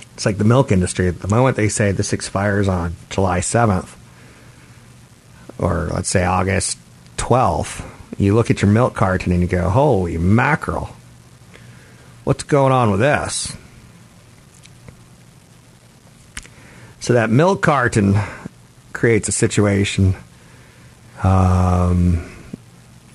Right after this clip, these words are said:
where you have to throw it away or it loses value, right? Every day that stays on the shelf. Have you ever been to, like, a Safeway and got the meat that expires that day?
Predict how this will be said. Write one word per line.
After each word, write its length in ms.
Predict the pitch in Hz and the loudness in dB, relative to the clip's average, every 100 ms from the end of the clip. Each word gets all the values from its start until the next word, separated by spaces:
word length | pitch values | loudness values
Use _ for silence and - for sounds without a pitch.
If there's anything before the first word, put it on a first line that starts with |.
| - - - | -20 -20 -10
where 560 | 101 92 92 87 87 110 - | -4 0 0 0 -2 -6 -10
you 120 | 90 | -4
have 180 | 101 107 | 0 0
to 80 | - | 0
throw 240 | - 92 | 0 2
it 40 | 85 | 2
away 520 | 85 113 107 69 95 - | 2 2 0 -2 -8 -6
or 200 | - 85 | -2 0
it 160 | 85 - | -2 0
loses 320 | 110 110 90 | 4 4 2
value, 500 | 80 101 127 101 80 | 0 0 0 0 -2
right? 380 | 76 92 117 - - | -4 -2 -2 -2 -6
Every 240 | 104 101 | -4 0
day 160 | 98 95 | 0 0
that 140 | 90 - | 0 -4
stays 300 | - 95 90 | -2 0 0
on 80 | |
the 80 | 85 | -2
shelf. 560 | 87 104 95 80 - - - - - - - - - - - - - | 0 0 0 -2 -8 -16 -20 -20 -20 -20 -20 -20 -20 -20 -20 -20 -8
Have 80 | - | 0
you 60 | |
ever 100 | 104 | 2
been 200 | 95 98 | 4 2
to, 40 | 95 | 2
like, 160 | 90 | 0
a 40 | 90 | -2
Safeway 600 | - 98 95 92 92 90 | -2 0 0 0 2 2
and 100 | 87 | 2
got 140 | 90 | 0
the 80 | - | 0
meat 300 | 90 98 - | 2 2 2
that 160 | 95 - | -4 -6
expires 520 | - - 87 90 90 | -6 -2 0 0 0
that 200 | 87 85 | -2 -2
day? 380 | - 90 98 | -2 0 -2